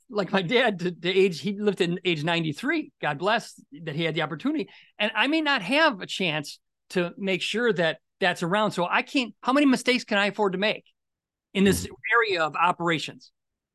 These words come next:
Speaker 1: I personally, I can't, because here's, here's one of my, my huge desires is to bring purpose hunting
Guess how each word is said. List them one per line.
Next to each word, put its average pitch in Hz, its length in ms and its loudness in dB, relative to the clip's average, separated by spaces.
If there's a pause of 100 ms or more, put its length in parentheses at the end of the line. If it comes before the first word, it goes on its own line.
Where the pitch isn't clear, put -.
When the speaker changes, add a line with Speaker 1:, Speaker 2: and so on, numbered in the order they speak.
(260)
Speaker 1:
I 190 200 0 (360)
personally, 220 320 2
I 165 40 0
can't, 147 240 -2
because 170 180 -2
here's, 294 240 0 (160)
here's 254 180 2
one 247 140 2
of 202 80 2
my, 175 240 0 (480)
my 160 160 -2
huge 233 580 0 (200)
desires 156 560 0 (160)
is 165 140 -2
to 190 100 0
bring 262 380 2 (140)
purpose 277 380 0
hunting 185 460 0